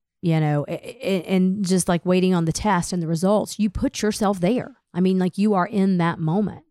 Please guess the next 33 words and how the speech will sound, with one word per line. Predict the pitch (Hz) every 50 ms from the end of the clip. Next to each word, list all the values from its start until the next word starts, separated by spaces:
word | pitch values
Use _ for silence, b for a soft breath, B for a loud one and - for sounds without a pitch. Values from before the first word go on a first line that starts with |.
| _
you | - 175 165 165
know? | 165 160 160 165 175 180 b b b b b b b b b b b
Um, | - 170 160 160 156 156 151 151 151 151 151 - _ _ _ _ _ _ _ _ _ _
I, | - 156 151 165 165 165 175 175 190 -
I | - 170 165
think | - 180 180 170
that's | - 170 170 170 - - -
the | 185 170 165 160
beauty | 147 170 170 170 180 190 208 202 196 185 180 -
of | 175 170 -
country | - 175 170 - - 165
music. | 160 165 175 160 151 143 -
People | - - 196 - 220
used | 202 - -
to | -
always | - 170 165 175 190 175 -
say | - 165 165 165
to | 165
us, | 156 - 143 143 143 - - - b b b b b b b b b -
you | 170 165
know, | 160 151 151 147
"What | 156 170 208
do | 254
you | 254 240
love | 190 170 170 170 175 170 170
the | 170
most | 165 156 156 160 -
about | 175 160 147 151 143
working | - 156 147 151
in | 151
country | - 160 147 139 147
music?" | 156 185 202 170 147 151 -
And | 151 151 151